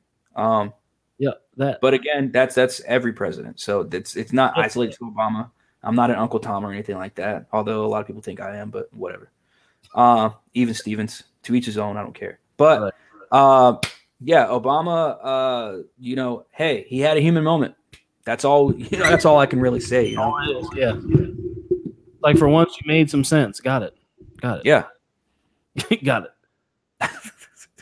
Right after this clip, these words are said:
Speaker 2: <laughs> And we're going from somebody making sense to no sense at all.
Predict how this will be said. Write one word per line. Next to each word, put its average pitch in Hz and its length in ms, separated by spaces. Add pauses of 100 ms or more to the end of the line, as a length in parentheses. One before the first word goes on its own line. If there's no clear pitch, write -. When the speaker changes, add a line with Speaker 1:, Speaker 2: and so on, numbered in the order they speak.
(260)
Speaker 2:
<laughs> - 1600 (3500)
And 170 220
we're 269 80
going 262 200
from 240 220
somebody 247 340
making 226 260
sense 233 240
to 214 80
no 208 140
sense 202 240
at 180 80
all. 143 440